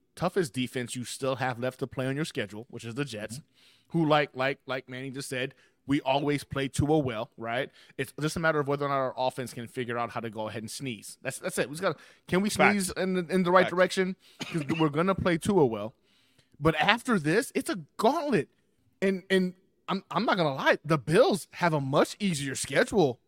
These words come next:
Speaker 1: after they play the Cowboys this week to, <laughs> to go ahead and get to the freaking, uh, promised land.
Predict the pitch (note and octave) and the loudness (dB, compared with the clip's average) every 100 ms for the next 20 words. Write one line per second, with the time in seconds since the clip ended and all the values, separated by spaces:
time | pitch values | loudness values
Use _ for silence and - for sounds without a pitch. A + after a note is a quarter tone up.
0 | _ D3+ E3 F3 D3 D#3+ D3+ A#2+ B2+ G3+ | _ -8 -2 2 2 4 2 2 4 4
1 | A3+ C#3 A2+ A#2+ A#2 B2 - - _ _ | 6 2 2 -6 -6 -4 -6 -10 _ _
2 | _ _ _ _ - F#3 F#3 - G#3+ F#3+ | _ _ _ _ 0 4 4 4 0 0
3 | - F#3+ D#3+ D#3+ D#3 D#3+ E3+ C#3 A#2 D3+ | 2 2 6 4 6 4 4 0 0 0
4 | - D3+ D3+ D3 D3+ C#3+ C#3+ C#3 C3+ C3 | 0 -2 -2 -2 -4 -4 -4 0 0 0
5 | - C3+ C3 - C3+ C#3 G3 | -4 -4 -4 -6 -4 -4 -4